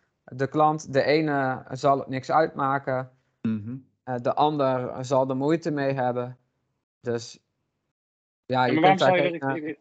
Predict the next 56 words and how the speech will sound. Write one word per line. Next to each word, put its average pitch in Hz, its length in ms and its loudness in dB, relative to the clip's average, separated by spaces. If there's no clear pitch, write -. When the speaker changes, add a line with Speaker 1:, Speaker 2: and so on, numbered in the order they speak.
Speaker 3:
waarom 175 200 -6
zou 180 120 -4
je 170 100 -6
gewoon 165 160 -12
echt, - 360 -8
eh, 143 320 -8
ik, 147 160 -8
ik - 160 -20
geloof 120 280 2
het 107 140 -8
niet. 110 100 -10
Jij 131 200 0
zegt 139 180 -4
net 135 160 -4
van, 123 120 -4
"Het - 100 -6
is 131 100 -2
niet 127 200 -6
helemaal 117 340 2
fake," - 420 2
maar 117 140 -6
ik, 143 100 -4
z-, 117 240 -10
mijn 120 360 -2
gedachte - 340 -2
was, 107 120 0
"Het - 100 -8
is 113 80 -4
niet 117 120 -10
helemaal 120 220 -2
echt." - 360 -2
Ehm, 104 520 -2
dus 110 140 2
ik 113 120 0
zou 120 160 6
het 113 80 2
niet 120 140 0
doen. 107 300 -2
Wel, 123 240 -2
ik, 135 120 -4
Speaker 2:
Nou 220 140 2
Speaker 3:
waar 240 160 6
Speaker 2:
ja, 185 80 4
Speaker 3:
het 151 100 2
Speaker 2:
ja, 185 80 0
Speaker 3:
kan, 185 100 6
Speaker 2:
ik 151 80 2
vind - 120 -8
Speaker 3:
volgens 180 200 -4
mij 180 220 6
kan 190 200 6
dat, 180 380 0
dat 190 180 -2
kan 160 180 -4
ook 202 200 0
echt. - 420 -8